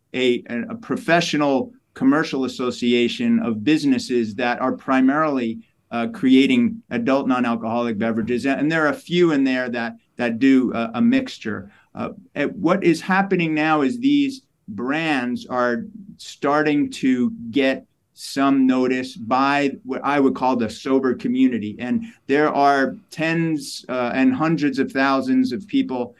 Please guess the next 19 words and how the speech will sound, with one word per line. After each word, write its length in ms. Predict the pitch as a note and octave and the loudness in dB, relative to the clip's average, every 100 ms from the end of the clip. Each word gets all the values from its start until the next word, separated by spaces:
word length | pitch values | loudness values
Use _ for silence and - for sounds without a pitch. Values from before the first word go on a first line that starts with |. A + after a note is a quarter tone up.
| _ - | _ -2
in 160 | C3 | 2
our 140 | C3 A#2 | 2 2
country 560 | - B2+ B2+ B2+ A#2+ | -2 -4 -2 -2 -2
who 360 | A#2 A#2 A#2 A2+ - | 0 0 0 -2 -8
are 100 | A#2 | -6
going 340 | A#2 C3 C3+ C3 | -2 2 4 4
through 260 | C3 C3 | 2 2
a 40 | B2+ | 2
journey 600 | G#2 B2 C3 C3 B2 A#2+ _ _ - | 0 -2 2 2 0 -8 _ _ -8
of, 380 | A#2+ A#2 A2 | -2 -2 -2
uh, 160 | A#2+ A#2 | -2 0
wanting 380 | A2+ B2+ C3+ B2+ | 0 2 2 2
to 60 | A#2 | 0
cut 240 | A2+ G#2 | -4 -8
back 300 | A2 C3+ C3 | -2 0 0
on 160 | B2+ B2+ | -2 -2
alcohol 640 | B2 A#2+ A#2+ B2 A#2+ A#2+ A#2+ | -2 -4 -4 -2 -2 -2 -4
or, 380 | A2+ A2 G#2+ - _ _ - | -4 -4 -6 -10 _ _ -8
uh, 320 | G#2+ G#2+ | -4 -4